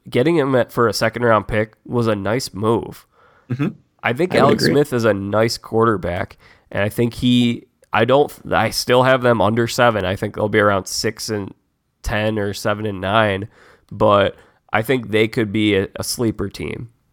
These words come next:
Speaker 2: What do they have the Cowboys and, um,
Speaker 1: Cowboys
Speaker 2: Cow-
Speaker 1: are eight and five.
Speaker 2: Okay.
Speaker 1: Eight, or eight point five, sorry.
Speaker 2: And Giants, what are the Giants?
Speaker 1: The Giants are under seven. I would say Cowboys are right around five hundred again.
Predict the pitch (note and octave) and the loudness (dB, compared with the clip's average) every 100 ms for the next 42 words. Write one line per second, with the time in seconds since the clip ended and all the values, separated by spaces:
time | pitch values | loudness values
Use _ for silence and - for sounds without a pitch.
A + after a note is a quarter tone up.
0 | _ _ C#3+ F3 F3 D3 D3+ B2+ A#2 A#2+ | _ _ -2 0 0 0 0 -2 -2 -2
1 | B2 B2 A#2+ A#2+ A2+ G#2+ A2 G#2+ G#2+ G#2 | 0 0 0 0 -2 0 0 2 2 0
2 | G2+ F2+ F2+ F#2+ F#2+ F#2 - - C3+ D3 | 0 0 0 0 -4 -8 -12 -6 -2 2
3 | B2 D#3+ C#3+ C3 B2 C#3 C#3 B2+ A#2 G#2+ | 4 4 2 0 0 -2 -6 -2 0 0
4 | G#2+ - _ _ - G#2+ G#2+ B2 - B2 | -2 -6 _ _ -4 0 0 -2 -2 0
5 | B2 A2+ F2+ A2 - A2 - G2+ F#2+ - | 2 0 0 -4 -2 -4 -2 -4 -4 -2
6 | F#2 F2+ G2+ G#2+ A2+ G#2 G#2 - A#2+ A#2 | 0 2 2 2 2 2 0 -2 -2 -2
7 | A2 A2+ A#2 C#3 - - _ _ - A#2+ | -2 -2 -2 -4 -8 -18 _ _ -8 -4
8 | G#2+ A#2 B2 B2 B2+ A2+ A2 A2 G#2 - | 2 4 4 4 0 2 2 0 -2 -2
9 | G2 G2+ G2 - G#2+ A#2 B2 - B2 - | -2 -2 -4 0 2 2 0 -2 -4 -2
10 | A#2 A2+ A2+ A#2 A2 G#2 G2+ G2 G#2 G#2+ | 2 2 4 2 2 0 -2 0 0 2
11 | G#2+ G2+ G2+ A2 G2+ G#2 G2+ G2+ G#2+ G#2 | 0 0 -2 -2 -2 -4 -6 -4 -4 -2
12 | G#2 G2+ G#2 | 0 0 -2